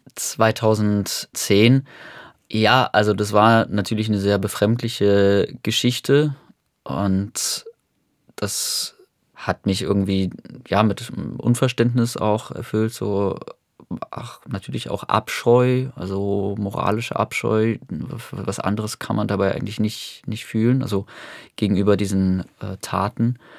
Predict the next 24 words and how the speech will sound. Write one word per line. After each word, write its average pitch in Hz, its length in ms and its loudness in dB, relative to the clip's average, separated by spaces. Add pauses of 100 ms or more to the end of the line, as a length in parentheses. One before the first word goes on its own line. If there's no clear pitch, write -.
(560)
Das - 160 -2
war 107 360 6
g-, - 240 -12
gerade 107 300 4
so 107 160 0
in 107 120 2
der 95 360 6
Zeit, 104 340 0
dass 104 160 -4
ich 98 580 -6
Abitur - 420 -2
gemacht 107 400 -2
habe, 110 260 0
das 104 220 -4
hat 104 80 -4
mich 101 140 -4
nicht, 107 400 0
äh, - 60 -6
an 95 260 -4
dieser 98 340 -6 (520)
Entscheidung 110 540 2 (340)
zweifeln 104 440 2
lassen, 101 540 -2
sozusagen. 98 720 -2